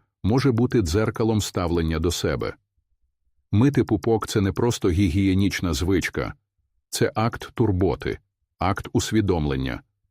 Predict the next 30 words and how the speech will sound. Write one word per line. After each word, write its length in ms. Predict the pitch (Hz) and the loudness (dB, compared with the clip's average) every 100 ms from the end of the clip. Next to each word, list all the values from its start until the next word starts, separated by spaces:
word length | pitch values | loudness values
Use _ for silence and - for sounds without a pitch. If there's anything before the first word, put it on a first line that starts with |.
| _ _ _ | _ _ _
Це 160 | - 123 | -2 2
можливість 600 | 113 95 131 117 - - | 2 4 4 2 0 -6
сказати 500 | - 107 92 107 104 | -4 0 0 0 -2
собі: 420 | - 98 87 71 - _ _ _ | 0 0 0 -2 -4 _ _ _
"Я 240 | 95 113 127 | -2 0 0
бачу 380 | 98 90 - 76 | 0 -2 -2 -2
тебе, 280 | 78 69 | -2 -4
тіло. 420 | 67 82 71 57 - _ _ _ _ _ _ _ | -2 -2 -2 -4 -8 _ _ _ _ _ _ _
Я 200 | 85 107 | 0 0
ціную 420 | - 110 107 113 95 | 2 2 4 4 2
навіть 380 | 95 87 80 - | 2 0 -2 -2
те, 140 | 104 | -2
що 220 | 92 - | 0 0
не 100 | 101 | 2
видно". 480 | 98 107 67 67 55 - _ _ - | 4 2 2 -4 -8 -14 _ _ -4
Під 160 | 101 - | -2 0
час 280 | 123 98 | 0 0
душу 420 | 85 104 139 - - | 2 2 2 0 -2
чи 160 | - | -2
ванни 580 | 69 98 110 80 65 58 | 0 0 2 0 -2 -6
зупиніться 680 | - 82 98 90 95 98 - | -2 -2 0 2 0 0 -2
на 120 | 85 80 | 0 0
мить. 340 | 60 - - _ _ _ _ _ _ _ _ | -2 -6 -16 _ _ _ _ _ _ _ _
Промийте 540 | 98 90 110 127 113 | 0 2 2 2 0
пупок 420 | 101 92 120 113 | 0 0 0 -2
теплою 500 | - 113 - 104 95 | 0 -2 0 2 2
водою 560 | 87 85 92 101 101 92 | 2 2 2 2 0 0
з 140 | 87 95 | -2 0
м'яким 420 | 85 82 101 92 | 0 0 0 2
милом. 480 | 85 90 67 57 | 2 2 0 -4